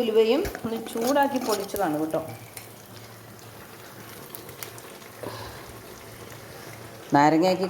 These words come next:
കയ്പുള്ളതാണ്, അതുകൊണ്ട് ഒത്തിരി കട്-, കടുക് ഉലുവയും പൊടിച്ചത്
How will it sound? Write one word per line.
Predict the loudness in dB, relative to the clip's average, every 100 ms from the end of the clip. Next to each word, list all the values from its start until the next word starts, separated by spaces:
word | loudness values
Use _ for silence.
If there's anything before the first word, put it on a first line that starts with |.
| 6
കയ്പുള്ളതാണ്, | 6 6 6 8 6 6 2
അതുകൊണ്ട് | 2 4 4
ഒത്തിരി | 2 0 2 4
കട്-, | 6 4 2 -8 -2 4
കടുക് | 6 6 6
ഉലുവയും | 6 6 6 4 0 -14 -16 -18 -18 -14 4
പൊടിച്ചത് | 4 4 2 8